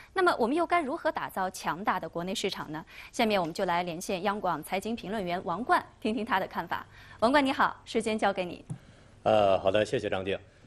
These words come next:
Speaker 2: 大家好，我是王冠。那么在，呃，今天上午呢，全国人大的举行的这场主题为大力推动经济高质量发展的记者会上呢，也是邀请到了，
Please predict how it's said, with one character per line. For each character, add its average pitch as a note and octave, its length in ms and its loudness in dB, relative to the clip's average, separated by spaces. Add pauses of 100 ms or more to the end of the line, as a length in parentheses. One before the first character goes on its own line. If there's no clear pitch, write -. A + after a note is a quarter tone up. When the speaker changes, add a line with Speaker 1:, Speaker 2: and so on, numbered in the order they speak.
Speaker 2:
大 A#2 100 4
家 B2+ 100 6
好， A2 120 6
我 G2+ 80 4
是 G2 60 -4
王 G2 120 0
冠。 A2+ 220 4
那 A2+ 40 -4
么 A2+ 120 -2
在， C3 80 2
呃， F#2+ 760 2
今 C3+ 160 -4
天 C#3 140 0
上 B2 260 0
午 E2+ 120 -6
呢， D#2+ 320 -6
全 G2+ 200 -4
国 A2+ 140 2
人 F#2+ 220 0
大 G2+ 280 -2
的 D#2+ 300 -8
举 E2+ 180 -10
行 F2 220 -8
的 F#2 260 0
这 G#2 160 -4
场 F#2 300 -6
主 F2 220 -10
题 G2+ 240 -4
为 F#2+ 260 2 (380)
大 B2+ 240 6
力 G#2+ 120 0
推 D3+ 220 0
动 C3 140 -2
经 C#3 180 -4
济 A2+ 120 -6
高 C#3+ 260 0
质 C#3+ 160 -4
量 F2 240 -4
发 G#2+ 240 0
展 E2 200 -2
的 E2 320 -4
记 A2 180 -8
者 E2+ 140 -2
会 A#2 160 0
上 F2 240 -2
呢， D2+ 240 -12
也 D#2+ 160 -8
是 E2 320 -8
邀 G2 140 0
请 E2 200 -8
到 E2+ 200 0
了， D#2 260 -4